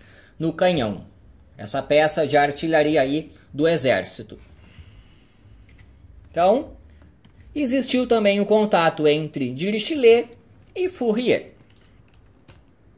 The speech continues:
Um pouquinho mais tarde, em mil oitocentos e vinte e sete, o Dirichlet encontrou o Gauss.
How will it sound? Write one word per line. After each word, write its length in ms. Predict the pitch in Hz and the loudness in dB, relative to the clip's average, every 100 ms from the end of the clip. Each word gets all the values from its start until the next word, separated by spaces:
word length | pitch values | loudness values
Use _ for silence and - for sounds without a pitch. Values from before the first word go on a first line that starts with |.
| - _ - - - - - - _ _ _ - - - - - - - - - - - - - - - - 240 | -20 _ -20 -20 -20 -20 -20 -20 _ _ _ -20 -20 -20 -20 -20 -20 -20 -20 -20 -20 -20 -20 -20 -20 -20 -8 -2
Um 140 | 277 | 0
pouquinho 520 | 269 262 262 392 311 | 2 2 0 -6 -4
mais 340 | 208 170 156 - | -2 -4 -6 -4
tarde, 580 | 156 185 226 123 101 - - - - - - - - - - | -2 -2 -2 -6 -12 -14 -20 -20 -20 -20 -20 -20 -20 -14 -8
em 160 | 180 | -6
mil 240 | 196 254 254 | -2 0 4
oitocentos 920 | 214 185 190 180 - 185 180 - 135 | 4 4 -4 -6 -2 0 -2 -6 -10
e 60 | 139 | -8
vinte 480 | 131 196 220 - | -4 -4 -4 -8
e 60 | 226 | -8
sete, 540 | - 196 180 185 330 - _ - - - - - - - - - - - - - - - - - _ _ _ _ _ _ _ _ _ _ - _ _ _ - - | 0 2 2 -2 -12 -16 _ -20 -20 -20 -20 -20 -20 -20 -20 -20 -20 -20 -20 -20 -20 -20 -20 -20 _ _ _ _ _ _ _ _ _ _ -20 _ _ _ -14 -4
o 140 | 254 | -2
Dirichlet 960 | 220 240 240 208 262 196 185 208 - - | -2 -2 -4 -4 0 2 4 2 -2 0
encontrou 880 | 240 254 247 247 254 202 190 202 262 | 0 4 2 2 0 2 4 2 -4
o 140 | 320 359 | -4 2
Gauss. 640 | 170 139 143 131 - - | 4 4 2 -2 -10 -16